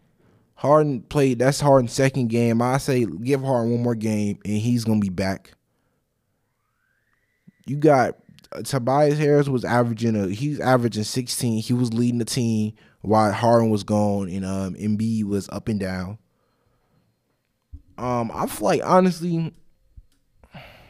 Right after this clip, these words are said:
with, with the roster that we have, P J Tucker, P J Tucker got, had his shots. I need Harden to step up into that playmaking role.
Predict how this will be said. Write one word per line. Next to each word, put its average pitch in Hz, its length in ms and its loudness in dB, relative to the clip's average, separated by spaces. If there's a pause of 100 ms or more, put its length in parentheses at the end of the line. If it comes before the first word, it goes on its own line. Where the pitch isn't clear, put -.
(200)
with, 139 260 0
with 160 140 0
the 120 80 2
roster 139 320 2
that 131 160 -2
we 131 120 0
have, 123 280 0
P - 180 -6
J 110 160 -2
Tucker, 107 360 -4
P 117 160 -2
J 110 100 -6
Tucker 113 300 -6
got, 101 300 -4 (260)
had 104 240 -8
his 101 240 -10
shots. 98 460 -10 (500)
I 117 100 -4
need 123 200 0
Harden 117 320 4
to 101 60 -2
step 117 380 -2
up 98 140 -4
into 98 160 -6
that 95 180 -6
playmaking 95 440 -4
role. 82 360 -6